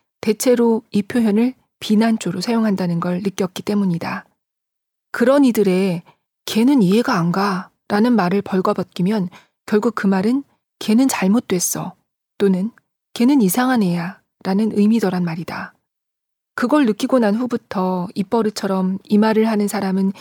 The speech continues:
계속해서 자신의 비좁은 경험치나 견해를 고백하는 걸로 보이기 시작했다.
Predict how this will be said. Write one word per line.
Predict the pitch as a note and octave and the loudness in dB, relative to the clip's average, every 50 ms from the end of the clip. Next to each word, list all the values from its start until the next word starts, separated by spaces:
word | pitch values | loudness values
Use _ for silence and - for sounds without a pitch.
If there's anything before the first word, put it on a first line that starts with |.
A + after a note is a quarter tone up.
| - _ _ - | -14 _ _ -8
계속해서 | - G#3 F#3 - G#3+ - - - G#3 - - F#3+ F#3+ F#3 F#3+ - _ | -4 -2 -2 -2 -2 -4 -4 -6 -4 -4 -2 -4 -4 -4 -6 -10 _
자신의 | - - - G3+ - A3 G#3+ G#3+ | -12 -10 -6 -4 -2 0 0 -2
비좁은 | G#3+ - - G3+ G#3 A3+ A3 A3 A3+ G#3+ | -2 -4 -4 -2 0 0 0 0 0 -2
경험치나 | G#3 - G3 F3+ F#3+ G3 G3 G3 - - G3 F3+ F3 F3 F3 | -2 -2 -2 -2 0 -2 -2 -4 -4 -4 -4 -2 -4 -4 -6
견해를 | F3 - - G3 G3+ A3 G#3+ G3 F#3 F3 F3+ - _ _ _ _ - | -6 -4 -2 -2 0 0 0 -2 -2 -4 -6 -10 _ _ _ _ -6
고백하는 | - G3+ F#3 A3 G#3+ - - A3+ A3 G#3+ | -4 -2 0 0 -2 -2 -2 -2 0 0
걸로 | G3 G3 F3 F3 F#3 F#3 | 0 -2 -2 -4 -4 -4
보이기 | - - F#3+ F#3+ - - | -4 -4 -4 -4 -4 -8
시작했다. | F3+ - - G#3 G#3 - - - _ - - F3+ F#3 - | -10 -8 -8 -10 -10 -12 -16 -18 _ -12 -12 -12 -12 -14